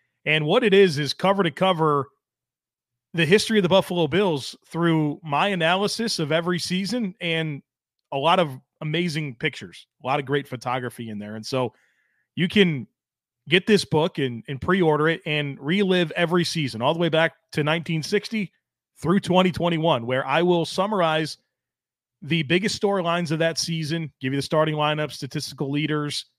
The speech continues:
key acquisitions. And at any point you want to go back and be reminded of what happened in seventy-one or ninety-two or ninety-nine or whatever year,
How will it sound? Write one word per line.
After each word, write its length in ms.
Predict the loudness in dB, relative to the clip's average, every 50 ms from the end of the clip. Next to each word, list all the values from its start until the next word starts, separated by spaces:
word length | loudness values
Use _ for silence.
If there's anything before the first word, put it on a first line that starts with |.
| _ _ _ _ _ _ -4
key 220 | 0 2 2 2
acquisitions. 960 | 2 0 0 -2 -4 -2 -2 -2 -2 -2 -2 -4 -4 -4 -4 -6 -6 -8 -10 _ _ _ _ _ _ _ _ _ _ _ _ _ _ _ _ -4
And 500 | 0 0 2 2 0 0 -2 -4 -6 -8 _ _ _ _ _ _ _ _ _ _
at 140 | -2 0 2
any 160 | 4 4 2
point 320 | 2 0 2 2 2 2 2
you 100 | 2 4
want 200 | 4 4 4 4
to 20 |
go 180 | 2 0 0 2
back 240 | 4 4 2 2 0
and 80 | -4
be 120 | -4 -2 -2
reminded 420 | -2 -2 -4 -4 -4 -2 -2 -2
of 60 | 0
what 120 | 0 0 2
happened 380 | 2 2 2 2 0 0 0
in 180 | 0 -2 -2 -6 -10 _ _ _ _ _ _ _ _ _ _
seventy-one 680 | 0 4 6 6 6 6 6 4 4 4 4 2 2 0
or 80 | -2
ninety-two 720 | -2 -2 -2 -2 -2 -2 -4 -6 -4 -2 0 0 2 2
or 280 | 0 0 -2 -4 -6 -6
ninety-nine 640 | -6 -4 -4 -2 -2 -2 -2 0 0 0 0 0 -2
or 160 | -2 -2 -2
whatever 380 | -2 0 0 2 2 2 0 0
year, 420 | 0 0 0 0 0 0 -2 -6